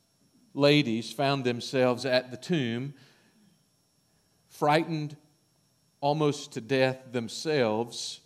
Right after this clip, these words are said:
because two men in dazzling apparel stand right beside them and ask this question,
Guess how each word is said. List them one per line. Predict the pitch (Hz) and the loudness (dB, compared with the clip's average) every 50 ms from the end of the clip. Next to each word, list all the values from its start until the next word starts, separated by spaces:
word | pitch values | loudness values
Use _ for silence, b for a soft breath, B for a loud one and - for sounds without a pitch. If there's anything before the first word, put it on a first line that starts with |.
| _ _ _ _ _ _ _ _ _ | _ _ _ _ _ _ _ _ _
because | - 123 - - 123 110 - - | -16 -10 -6 -4 -4 -4 -6 -10
two | - - 175 160 | -8 -6 -6 -4
men | 147 143 135 131 131 127 | -2 -2 -2 0 0 0
in | 123 117 110 | -2 -4 -2
dazzling | 104 127 127 131 131 127 123 127 127 120 117 | 0 2 2 4 2 2 0 -2 -4 -4 -4
apparel | 113 110 - - 143 139 127 123 117 113 | -4 -6 -4 -2 0 2 4 4 2 0
stand | - - - - 175 156 135 123 117 | -2 -10 -8 -6 -4 -4 -4 -2 -2
right | 123 131 135 139 | -2 -2 -2 -4
beside | 127 117 - - 147 139 135 139 123 | -6 -8 -6 -6 -4 -4 -4 -4 -4
them | 117 120 117 | -4 -6 -4
and | 117 113 | -4 -4
ask | 117 127 131 - - - | -4 -4 -6 -6 -8 -10
this | 120 110 - | -12 -12 -12
question, | - - 160 143 131 - - - 120 107 | -8 -6 -4 -4 -4 -6 -10 -12 -12 -12